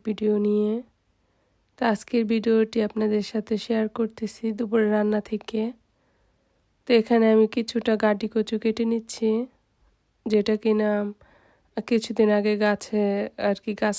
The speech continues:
লাগানোর জন্য এনেছিলাম। তো আগার টুকটুক লাগিয়ে ফেলেছি, তো এখন গোড়া টুকটুক রয়ে গিয়েছে।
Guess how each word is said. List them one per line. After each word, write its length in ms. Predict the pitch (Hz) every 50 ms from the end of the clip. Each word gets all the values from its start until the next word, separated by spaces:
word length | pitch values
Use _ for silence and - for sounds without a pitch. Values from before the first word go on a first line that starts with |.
| -
লাগানোর 380 | 220 214 214 208 214 214 220 214
জন্য 180 | 208 220 220 220
এনেছিলাম। 600 | 220 214 214 208 208 - - 208 202 202 202 208 226 - _ _ _ _ _ _ _ _ _ _ _ _ _ _ -
তো 100 | - 226 226 220
আগার 300 | 220 220 214 233 226 226 226 -
টুকটুক 400 | - 233 220 - - - 220 214 220 - 254 220
লাগিয়ে 360 | 214 214 208 202 - 240 220
ফেলেছি, 500 | - 240 226 220 214 208 - - 226 220 233 247 - _ _ _ _
তো 100 | - 233
এখন 300 | 220 208 202 - 214 208 208 202 202 202 202 202 214 214
গোড়া 260 | 202 - 220 220 220
টুকটুক 340 | 220 - 226 220 - - 214
রয়ে 220 | 208 208 208 202 196
গিয়েছে। 460 | 196 202 202 202 202 - - - 220